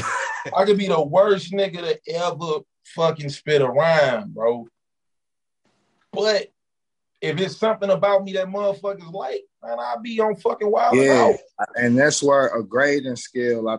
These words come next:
Speaker 3: think, will come in at, because I think Dot personally can't rap, but they, I
Speaker 2: I
Speaker 3: grade
Speaker 2: think
Speaker 3: him
Speaker 2: he
Speaker 3: in the
Speaker 2: can. I
Speaker 3: tier.
Speaker 2: believe he purposely just don't attempt to.
Speaker 3: You know what I'm saying? But say,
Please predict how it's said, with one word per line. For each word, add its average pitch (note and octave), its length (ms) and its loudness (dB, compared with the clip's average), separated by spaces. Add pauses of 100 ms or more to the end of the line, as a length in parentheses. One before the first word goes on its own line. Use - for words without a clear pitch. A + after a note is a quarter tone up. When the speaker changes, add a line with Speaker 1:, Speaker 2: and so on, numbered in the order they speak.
Speaker 3:
think, A2+ 220 -10
will G#2+ 120 -8
come A2+ 280 -6
in A2 260 -4
at, G#2+ 140 -2 (460)
because A2+ 560 0 (300)
I B2 120 -2
think C3 400 0
Dot C3 260 2 (120)
personally A#2 720 -4
can't A#2 240 -6
rap, G#2+ 280 -4 (480)
but B2+ 260 2 (160)
they, A#2+ 220 -2
I A#2 180 0
Speaker 2:
I - 20 -2
Speaker 3:
grade A3+ 280 2
Speaker 2:
think F#3+ 120 4
Speaker 3:
him B2+ 40 -2
Speaker 2:
he B2+ 60 -2
Speaker 3:
in A#2+ 80 -6
the A3+ 240 2
Speaker 2:
can. - 120 4
I - 80 2
Speaker 3:
tier. C3+ 100 6
Speaker 2:
believe F#3+ 260 2
he F3 180 -10
purposely E3 500 -2
just C#3 400 -2 (140)
don't D3+ 300 2 (260)
attempt - 400 -2
to. A2+ 240 -10 (240)
Speaker 3:
You C#3+ 100 -2
know D#3+ 80 2
what D#3+ 80 0
I'm D#3 40 -6
saying? E3 340 -6
But C3+ 240 -10
say, D3 340 -6